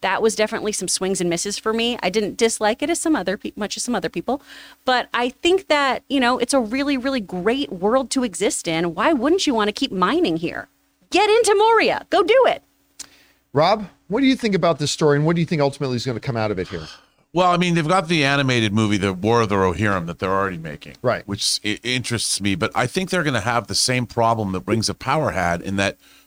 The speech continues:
Speaker 3: you know, Tolkien wrote The Hobbit, and then he wrote The Lord of the Rings, that had characters and story and everything. But, and all of the, there's all the vast histories and all of his notes and the background of Middle-earth. But what you don't have are fully developed characters and dialogue and all that stuff. So I would wonder,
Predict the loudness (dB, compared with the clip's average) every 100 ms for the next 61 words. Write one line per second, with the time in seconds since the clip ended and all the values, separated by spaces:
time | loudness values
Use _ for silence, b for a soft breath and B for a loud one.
0 | b b _ _ -2 0 0 -2 0 -2
1 | 2 2 0 _ _ -2 -2 -2 -4 -8
2 | _ -4 0 0 0 0 0 -4 _ _
3 | -4 -2 0 -2 -2 -2 -2 -4 -6 -8
4 | b b b b b _ _ 0 0 -2
5 | -4 -2 0 0 0 -4 -2 -4 -6 -6
6 | 0 0 2 -2 -4 -6 -6 -6 -8 -6
7 | -6 -6 -18 -6 -6 -2 0 4 4 4
8 | 2 -4 -4 -4 0 -2 -2 0 2 2
9 | -2 0 0 0 -4 -4 -6 -4 -4 -2
10 | 0 0 0 -2 -6 -2 0 0 -2 -6
11 | -6 -6 -4 -4 -4 -8 -8 -10 -8 -2
12 | -2 -4 -14 -20 -20 -20 -6 -2 0 0
13 | 2 2 2 2 2 0 0 0 2 0
14 | 0 0 -2 -8 -6 -4 -6 -6 -8 -6
15 | -10 -8 -2 0 0 0 -4 -6 -8 -6
16 | -4 -4 -6 -6 -6 -6 -6 -2 0 0
17 | 0 0 2 0 0